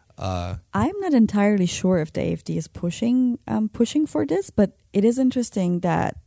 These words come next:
Speaker 2: and, and I think that's, that's now, like, now we're slowly turning to, uh, you know, the policies and the trans-, transnational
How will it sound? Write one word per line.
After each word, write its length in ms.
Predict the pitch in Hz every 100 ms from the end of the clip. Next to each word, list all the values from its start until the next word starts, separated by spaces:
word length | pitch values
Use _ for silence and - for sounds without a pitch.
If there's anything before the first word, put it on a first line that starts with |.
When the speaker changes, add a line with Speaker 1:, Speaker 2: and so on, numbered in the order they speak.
| _ _ - _
Speaker 2:
and, 200 | - 196
and 180 | - 185 -
I 120 | 190
think 180 | 185 202
that's, 260 | 190 196 - -
that's 300 | 190 180 -
now, 300 | 165 170 -
like, 200 | - -
now 300 | 170 170 -
we're 240 | 170 160 -
slowly 340 | - 175 170
turning 460 | - 170 165 160 156
to, 520 | - 160 151 151 - _
uh, 260 | - - -
you 100 | 165
know, 160 | 147 135
the 140 | 156
policies 840 | - - 160 160 156 - 151 147
and 140 | 151 147
the 40 |
trans-, 300 | - 156 156 - - _
transnational 920 | - 165 - 151 156 - 160 151 151